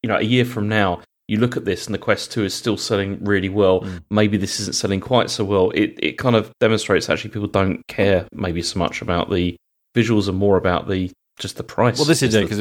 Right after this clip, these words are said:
Speaker 1: is the
Speaker 2: V R
Speaker 1: thing.
Speaker 2: still has an accessibility issue, doesn't it, in terms of
Speaker 1: Yeah.
Speaker 2: cost?
Speaker 1: Mm-hmm.
Speaker 2: Um, and it's, it's still, like, obviously, between the Quest and P S V R, like, obviously they've made, like, major inroads in,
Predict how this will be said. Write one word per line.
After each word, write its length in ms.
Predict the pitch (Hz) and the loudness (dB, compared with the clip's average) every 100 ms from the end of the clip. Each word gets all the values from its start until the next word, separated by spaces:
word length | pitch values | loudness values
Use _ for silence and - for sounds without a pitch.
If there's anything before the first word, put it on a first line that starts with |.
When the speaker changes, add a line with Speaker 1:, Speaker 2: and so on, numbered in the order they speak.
| 120 | 2
Speaker 1:
is 60 | 104 | 4
the 80 | 131 | 4
Speaker 2:
V 40 | |
R 80 | 123 | 6
Speaker 1:
thing. 60 | 120 | 4
Speaker 2:
still 460 | - - 110 104 95 | 0 2 4 4 2
has 640 | 104 98 95 90 - - _ _ _ _ _ _ - | 2 2 0 -2 -10 -12 _ _ _ _ _ _ -4
an 120 | 110 | -2
accessibility 720 | 101 - 101 - 101 95 - | -2 -2 -2 -2 -2 -2 -2
issue, 180 | 90 98 | -6 -4
doesn't 220 | 92 92 92 | -4 -4 -4
it, 40 | |
in 100 | 101 | -4
terms 360 | - 98 92 92 | 2 2 2 2
of 140 | 92 | 2
Speaker 1:
Yeah. 120 | 110 | 2
Speaker 2:
cost? 440 | 92 90 - - - _ _ - _ _ - | 2 0 -2 -10 -16 _ _ -20 _ _ -2
Speaker 1:
Mm-hmm. 400 | 104 98 92 90 | 2 4 4 2
Speaker 2:
Um, 380 | 90 90 90 92 - _ - | 0 -4 -6 -8 -12 _ -4
and 160 | 98 90 | -2 -2
it's, 280 | - - - | -6 -10 -8
it's 280 | 117 92 - | -10 -6 -6
still, 460 | - 120 117 113 | 0 2 4 2
like, 180 | 104 98 - | 0 -2 0
obviously, 680 | 120 113 - 110 107 104 - _ - | 0 0 0 2 2 -2 -10 _ -10
between 280 | 120 143 135 | -2 2 2
the 60 | |
Quest 400 | - 123 110 - | 2 0 0 -4
and 200 | - 120 | -8 -8
P 100 | 104 110 | -4 -4
S 160 | 101 | -2
V 120 | 107 | -2
R, 320 | 104 98 98 98 | 0 0 0 -4
like, 200 | 95 95 | -6 -4
obviously 320 | 107 101 - | -4 -4 -6
they've 140 | 98 98 | -4 -2
made, 380 | 101 98 95 98 | 0 0 -4 -6
like, 160 | 92 | -2
major 360 | 120 123 110 98 | 2 4 4 2
inroads 640 | 98 90 92 95 92 - | 2 2 0 0 -4 -10
in, 420 | - 98 95 92 | -6 -2 -2 -2